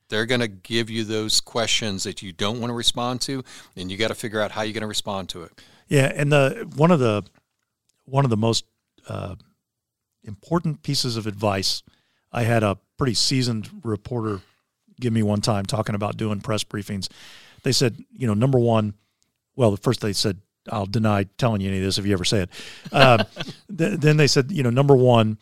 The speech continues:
Speaker 2: um, you do not have to accept the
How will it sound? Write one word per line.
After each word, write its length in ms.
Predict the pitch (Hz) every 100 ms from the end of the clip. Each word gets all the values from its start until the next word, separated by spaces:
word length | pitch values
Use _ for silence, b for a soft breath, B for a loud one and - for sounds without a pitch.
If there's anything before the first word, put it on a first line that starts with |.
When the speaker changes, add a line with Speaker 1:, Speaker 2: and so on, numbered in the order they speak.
| b b b _ _ - 214
Speaker 2:
um, 400 | 110 104 98 - _ _
you 140 | - 123
do 180 | 139
not 220 | 139 139 131
have 200 | 147 -
to 140 | 135
accept 600 | 110 - - 120 - - _ _ _ _
the 420 | 113 113 110 104